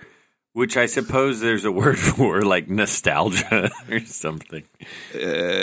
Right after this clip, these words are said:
Speaker 2: that much like there's not really a positive gun, uh, I don't know that trigger is the word you're looking for. There's gotta be a,
Speaker 1: I'm,
Speaker 2: uh,
Speaker 1: that's what I'm saying. We gotta
Speaker 2: yeah, a
Speaker 1: break
Speaker 2: little,
Speaker 1: it up.
Speaker 2: little, um, yeah, whatever the other end of the prism is of this, like, idea of words that can, like,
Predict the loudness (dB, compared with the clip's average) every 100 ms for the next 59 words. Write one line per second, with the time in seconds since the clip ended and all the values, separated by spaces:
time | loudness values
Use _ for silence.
0 | -2 -2 -2 2 4 6 4 6 4 6
1 | 4 6 6 6 6 6 4 4 4 4
2 | 4 2 2 -4 0 2 4 6 6 4
3 | 0 -4 2 4 4 4 4 6 4 6
4 | 4 4 4 6 6 4 4 4 4 4
5 | 4 4 2 2 4 4 4 4 4 6
6 | 6 6 6 4 4 2 0 0 -2 0
7 | -2 -2 0 0 -2 -4 -6 -2 2 4
8 | 6 6 6 6 4 0 -6 _ _ 0
9 | 4 4 4 4 4 4 2 -4 -10 2
10 | 4 6 6 6 6 4 4 4 6 4
11 | 4 2 -2 2 2 4 4 4 2 0
12 | 0 -4 0 0 2 0 2 0 0 0
13 | 2 2 4 2 0 0 2 2 2 0
14 | -2 0 0 2 0